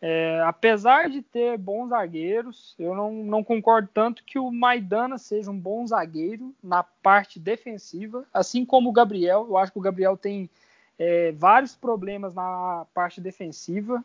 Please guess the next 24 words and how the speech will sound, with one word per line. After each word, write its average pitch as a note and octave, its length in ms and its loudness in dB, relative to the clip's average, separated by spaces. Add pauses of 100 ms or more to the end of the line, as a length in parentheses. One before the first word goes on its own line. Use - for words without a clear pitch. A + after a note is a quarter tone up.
O F3+ 280 0
jogo G#3 220 8
de F#3+ 100 0
ontem A3 240 2
ficou A3+ 240 -2
muito A3+ 200 -4
claro A#3 600 2
e, A3+ 320 -12
assim, F#3+ 340 -18 (380)
pelo G#3+ 180 0
histórico C4+ 800 2
do A#3+ 160 -8
Gabriel G#3+ 640 -2
no A#3+ 200 -8
Galo, E3 420 -2 (240)
eu D#3+ 180 -10
não F#3 160 -6
acompanhei G3 640 -2
tanto G3+ 400 0
no G#3 100 -4
Botafogo F#3+ 680 0
e - 20 -4
esperava A3 640 0
um, A#3+ 440 -10